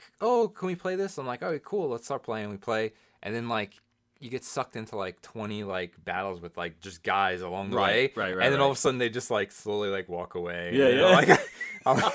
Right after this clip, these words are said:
Speaker 1: <laughs> I'm <laughs> and then, like, when I get to a good part,
Speaker 2: Yeah.
Speaker 1: like, they come right back,
Speaker 2: Yeah,
Speaker 1: and I'm
Speaker 2: yeah,
Speaker 1: like, "Oh,
Speaker 2: they,
Speaker 1: let's
Speaker 2: they
Speaker 1: see."
Speaker 2: wanna see the good
Speaker 1: Yeah.
Speaker 2: part.
Speaker 1: But,
Speaker 2: That,
Speaker 1: um,
Speaker 2: um, that's the way it is with The Witness. Obviously, they're not intrigued. They're more intrigued by me walking around than they d-,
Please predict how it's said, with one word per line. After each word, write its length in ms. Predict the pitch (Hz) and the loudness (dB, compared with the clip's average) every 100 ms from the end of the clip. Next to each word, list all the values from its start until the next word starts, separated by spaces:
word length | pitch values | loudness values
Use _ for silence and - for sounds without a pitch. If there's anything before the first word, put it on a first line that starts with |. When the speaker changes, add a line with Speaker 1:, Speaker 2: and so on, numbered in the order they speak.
| 539 | 2
Speaker 1:
<laughs> 220 | - - | 2 4
I'm 160 | 202 151 - - - - - - | 2 0 -2 -2 -2 -2 -6 -6
<laughs> 100 | - | 0
and 160 | - 160 | 4 6
then, 140 | 160 | 10
like, 220 | 156 147 | 10 8
when 120 | 156 147 | 8 6
I 40 | |
get 160 | 143 180 | 6 6
to 80 | |
a 60 | 147 | 4
good 240 | 127 139 | 6 2
part, 320 | - 165 185 180 | 4 6 6 4
Speaker 2:
Yeah. 160 | 165 | 6
Speaker 1:
like, 180 | 131 127 | 8 6
they 80 | 120 | 4
come 220 | - 147 | 4 4
right 160 | 120 117 | 4 2
back, 220 | 113 101 | 2 2
Speaker 2:
Yeah, 100 | 120 104 | 2 2
Speaker 1:
and 60 | |
I'm 60 | 101 | 2
Speaker 2:
yeah, 60 | 107 | 2
Speaker 1:
like, 80 | |
"Oh, 80 | 110 | 2
Speaker 2:
they, 60 | 107 | 2
Speaker 1:
let's 100 | 104 | 0
Speaker 2:
they 60 | 104 | 0
Speaker 1:
see." 60 | |
Speaker 2:
wanna 160 | 104 95 | 0 -2
see 160 | - 92 | -8 -10
the 80 | |
good 120 | 92 92 | -4 -4
Speaker 1:
Yeah. 80 | 80 | -4
Speaker 2:
part. 260 | 80 - - _ _ _ _ _ - | -8 -10 -18 _ _ _ _ _ -2
Speaker 1:
But, 160 | 104 | 2
Speaker 2:
That, 40 | 98 | 2
Speaker 1:
um, 140 | 92 | 0
Speaker 2:
um, 180 | 90 87 | -2 -4
that's 280 | 104 95 - | -4 -6 -8
the 80 | |
way 160 | 90 92 | -6 -4
it 100 | 82 | -4
is 160 | 85 82 | -8 -10
with 120 | 80 | -16
The 40 | |
Witness. 440 | 85 117 - 73 - - | -10 -10 -10 -18 -20 -10
Obviously, 560 | 87 87 78 71 82 | -8 -8 -10 -14 -14
they're 160 | 76 78 | -12 -14
not 220 | 73 71 _ _ | -14 -16 _ _
intrigued. 520 | 76 - 82 65 65 _ _ _ - | -20 -18 -18 -18 -20 _ _ _ -6
They're 100 | 156 | 0
more 180 | 156 123 | 2 2
intrigued 360 | 104 110 98 | 0 -4 -6
by 140 | 82 90 | -4 -4
me 140 | 92 | -4
walking 440 | 80 85 78 82 76 | -6 -8 -10 -12 -14
around 360 | 76 80 73 | -12 -12 -12
than 120 | 69 69 | -18 -20
they 160 | 73 | -20
d-, 160 | 71 | -20